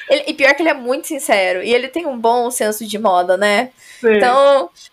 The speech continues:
Speaker 1: aí ele fala, "Olha, troca a blusa", <laughs> sabe? Eu falo, Tá
Speaker 2: Sim.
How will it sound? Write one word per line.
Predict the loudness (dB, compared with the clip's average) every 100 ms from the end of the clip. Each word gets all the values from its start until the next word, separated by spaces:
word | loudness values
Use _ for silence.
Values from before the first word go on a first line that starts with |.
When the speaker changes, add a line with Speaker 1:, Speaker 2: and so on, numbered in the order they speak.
| _
Speaker 1:
aí | 2 4 4
ele | 2
fala, | -2 -4 0
"Olha, | 2 2 2 0 0 -14 _ _ _ _ _
troca | 0 2 2
a |
blusa", | -2 -8 -10 -6 -6 0
<laughs> |
sabe? | 2 4 2 0 0 0 0 -2
Eu | -2
falo, | -8
Tá | -8 -8 -6
Speaker 2:
Sim. | -8